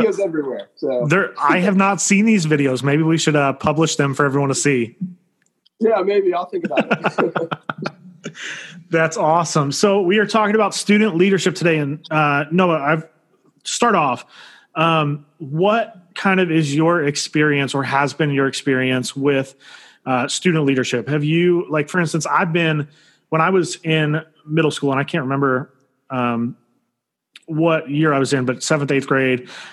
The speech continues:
Speaker 2: um, I was in middle school at this church, and the student pastor put me in a position of leadership. And that's where my experience with student leadership started. I was actually leading high school small groups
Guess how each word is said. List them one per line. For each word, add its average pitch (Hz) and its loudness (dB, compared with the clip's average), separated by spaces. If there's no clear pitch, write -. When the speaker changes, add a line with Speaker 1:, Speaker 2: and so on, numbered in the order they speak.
Speaker 2:
um, 135 0
I 127 0
was 143 2
in 139 0
middle 156 2
school 147 2
at 127 -2
this 135 0
church, 165 0
and 135 0
the 131 -6
student 156 0
pastor 143 0
put 156 -2
me 156 0
in 147 2
a 131 0
position 131 0
of 120 -2
leadership. 123 -2
And 120 -6
that's 135 -4
where 135 0
my 139 0
experience 139 -2
with 131 -6
student 131 -6
leadership 123 -4
started. 131 -2
I 113 -4
was 131 0
actually 143 -2
leading 131 -2
high 135 -4
school 123 -6
small 160 -2
groups 123 -2